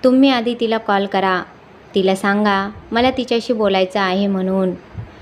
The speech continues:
प्लीज फक्त दोन मिनटं मला बोलू द्या हो माझ्या मुलीशी. महिना झालाय तिच्याशी बोलून." एका आजींचा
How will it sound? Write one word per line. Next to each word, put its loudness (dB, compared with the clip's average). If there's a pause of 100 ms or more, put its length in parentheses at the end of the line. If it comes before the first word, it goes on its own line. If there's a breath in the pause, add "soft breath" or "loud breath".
(300 loud breath)
प्लीज 2
फक्त -4
दोन 0
मिनटं -2
मला 0
बोलू 0
द्या 0
हो 0 (400)
माझ्या 0
मुलीशी. 0 (460 loud breath)
महिना 2
झालाय 0
तिच्याशी -2
बोलून." 0 (960)
एका 2
आजींचा -2